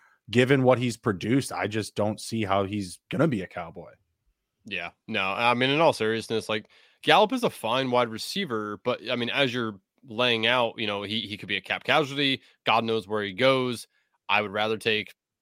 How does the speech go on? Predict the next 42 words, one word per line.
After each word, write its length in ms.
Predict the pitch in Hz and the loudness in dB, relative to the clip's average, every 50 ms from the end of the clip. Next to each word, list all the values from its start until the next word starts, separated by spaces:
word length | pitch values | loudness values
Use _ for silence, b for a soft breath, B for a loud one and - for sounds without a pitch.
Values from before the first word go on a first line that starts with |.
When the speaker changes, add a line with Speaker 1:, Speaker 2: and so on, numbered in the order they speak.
| _ _ _ _ _ _ _ _ | _ _ _ _ _ _ _ _
Speaker 2:
all, 220 | 110 117 135 - _ _ _ _ _ _ | -2 -2 -2 -2 _ _ _ _ _ _
actually 280 | 117 131 127 - 139 - | 0 0 0 0 0 2
all 180 | 120 127 143 | 4 6 6
four 240 | 143 - 147 139 143 | 6 4 2 2 2
of 60 | 131 | 2
these 180 | 123 131 120 98 | 0 -2 -4 -2
guys 280 | 123 120 113 117 104 104 | 0 0 2 0 0 -2
under 220 | 104 113 117 113 | -4 -4 -4 -2
him, 160 | 117 123 117 107 | -2 -2 -2 -4
I'd 100 | 98 92 | -4 -2
rather 220 | 107 104 101 101 | -4 -4 -4 -4
take 260 | 92 110 104 101 87 | -4 -4 -4 -4 -4
over 200 | 87 101 95 98 | -6 -8 -8 -8
Gallup 340 | 90 98 98 95 95 95 - - | -6 -4 -4 -4 -4 -6 -8 -8
right 200 | 98 95 95 90 | -6 -4 -2 -2
now. 340 | 95 95 90 90 92 - - | -2 -2 -4 -4 -8 -10 -8
Um, 380 | - 92 90 90 90 90 90 90 95 | -6 -4 -4 -4 -6 -8 -10 -8 -6
Speaker 1:
Yep. 140 | 104 131 185 | -4 -4 -4
Speaker 2:
you 60 | 92 | -4
know, 120 | 92 90 | -6 -8
and 100 | 92 92 | -6 -6
that's 240 | 95 92 92 - - | -6 -6 -6 -8 -8
Speaker 1:
I 140 | - - 92 | -6 -4 0
have. 240 | 98 120 - 117 110 | 2 4 4 4 2
Speaker 2:
Rondale 160 | 110 107 104 | 2 0 0
Moore, 220 | 104 104 107 104 98 | 0 0 0 0 0
Speaker 1:
Yeah. 60 | 101 | 0
Speaker 2:
Hunter 160 | 110 104 104 | 0 -2 0
Speaker 1:
<laughs> 0 | |
Speaker 2:
Renfrow, 420 | 98 101 101 101 - 185 101 98 95 | -2 -2 -4 -2 -2 -2 -2 -2 -4
S-, 260 | - - - - - - | -6 -10 -16 -18 -18 -16
Sky 320 | - - - 131 131 120 | -8 2 4 6 6 6
Moore, 200 | 117 120 120 117 | 6 4 2 2
and 80 | 110 104 | 2 2
Alec 220 | 110 110 107 104 | 2 2 2 2
Pierce. 320 | - 110 - 185 - - - | 2 0 0 0 0 0 0
Like, 100 | 202 208 | -2 -2
it's 100 | - - | -2 -2
just, 140 | 208 160 117 | -2 -2 -2
Speaker 1:
<clears throat> 320 | 95 - - - - - 160 | -4 -10 -14 -20 -6 -2 0
Speaker 2:
he, 80 | 190 | 0
he, 220 | 170 170 - - | 2 0 -2 -4